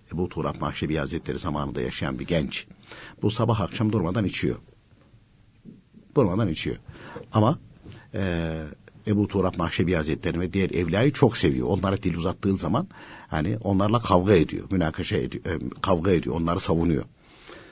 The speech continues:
Hani nasıl savunur sarhoş bir kimse? Ama Allah-u Teala'nın hoşuna gidiyor. Allah-u Teala da onu sevdiklerinden eğiliyor. E, yine Allah-u Teala rahmet eylesin, Enver abiler sık sık anlatırlardı. Musa Aleyhisselam zamanında, e, fasık birisi varmış.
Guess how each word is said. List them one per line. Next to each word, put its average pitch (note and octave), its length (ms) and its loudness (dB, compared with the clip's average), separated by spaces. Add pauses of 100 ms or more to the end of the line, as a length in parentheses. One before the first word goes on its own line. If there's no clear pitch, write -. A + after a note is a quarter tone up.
(160)
Hani F#2+ 240 2
nasıl A2+ 160 2
savunur C2 300 -2
sarhoş - 440 -4
bir - 60 -2
kimse? - 320 -6
Ama A#2+ 360 0
Allah-u G2 220 -2
Teala'nın C#3 220 0
hoşuna F3+ 280 -2
gidiyor. D2+ 400 -6
Allah-u F#2 240 -2
Teala - 200 -4
da A#2 40 -2
onu C#3 100 -2
sevdiklerinden E3 640 2
eğiliyor. A2 320 -2 (880)
E, F2+ 60 2
yine C3 320 4
Allah-u A2+ 320 4
Teala A2+ 240 2
rahmet A2+ 280 0
eylesin, F2 280 0
Enver G2+ 240 0
abiler G2 240 0
sık - 200 -8
sık - 140 -8
anlatırlardı. G2 640 0 (500)
Musa G#2 280 2
Aleyhisselam F#2+ 480 0
zamanında, F#2 640 -2 (500)
e, F2 180 -2
fasık - 420 0
birisi A#2 240 2
varmış. - 420 -4